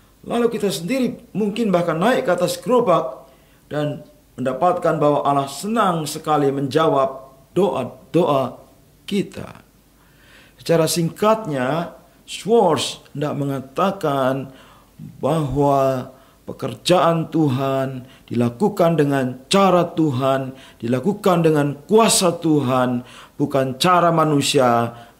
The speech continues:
dan dengan kekuatan manusia, sebab inilah pekerjaan Tuhan.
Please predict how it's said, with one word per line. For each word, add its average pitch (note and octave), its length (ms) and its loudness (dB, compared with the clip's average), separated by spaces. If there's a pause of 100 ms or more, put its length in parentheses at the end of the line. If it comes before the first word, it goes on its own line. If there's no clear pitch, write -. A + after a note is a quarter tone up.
dan B2 400 4
dengan B2 240 4
kekuatan C#3 640 2
manusia, A#2+ 800 2 (160)
sebab B2+ 320 -2
inilah B2+ 240 0
pekerjaan D#3+ 720 0
Tuhan. C#3 360 4